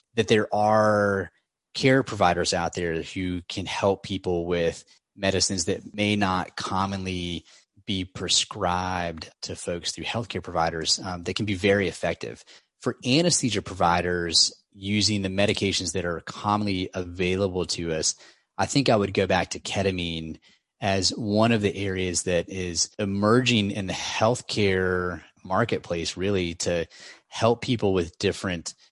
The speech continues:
psychological disorders, mood disorders, and, uh, substance abuse disorders. So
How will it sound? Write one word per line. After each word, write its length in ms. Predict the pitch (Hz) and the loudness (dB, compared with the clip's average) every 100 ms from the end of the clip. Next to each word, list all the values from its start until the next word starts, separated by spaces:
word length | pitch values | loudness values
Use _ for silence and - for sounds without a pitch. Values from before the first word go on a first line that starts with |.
| _ | _
psychological 760 | - 90 87 80 92 110 127 | 0 0 2 2 4 2 0
disorders, 880 | 117 101 - 104 101 101 92 - - - | 0 2 4 4 4 4 4 2 2 -10
mood 360 | 87 95 101 | -6 -2 0
disorders, 800 | 104 90 - 98 95 95 90 82 - _ _ _ 107 | 4 6 6 4 0 0 0 -4 -10 _ _ _ -4
and, 580 | 95 90 87 85 85 | -2 0 0 -2 -6
uh, 300 | 85 90 87 | -6 -6 -2
substance 500 | - - 92 - 92 | 0 2 2 2 0
abuse 320 | 85 90 90 - | -2 -4 0 2
disorders. 520 | - - 71 69 - | 4 2 0 0 0
So 300 | 92 85 | 2 0